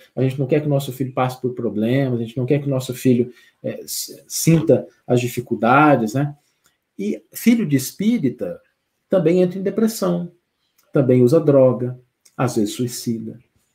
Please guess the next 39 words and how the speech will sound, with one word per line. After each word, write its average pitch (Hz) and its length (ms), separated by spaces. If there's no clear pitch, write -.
E 156 140
o 151 60
que 190 100
que 190 100
acontece? 131 680
Acontece 165 640
que - 340
nós 139 280
não 190 260
temos 151 680
esse 147 320
poder 160 580
que - 100
a 156 40
gente 165 280
acha 123 300
que 131 120
tem. 123 260
Para 160 160
que 185 120
a 175 40
gente 185 280
se - 180
lembre 165 480
da 147 300
humanidade 202 1160
e 156 100
que 165 120
a 165 60
gente 214 240
não 240 160
se - 140
aproxime 226 600
do 170 220
outro 202 520
como 196 220
salvador 180 540
da 170 120
pátria. 131 480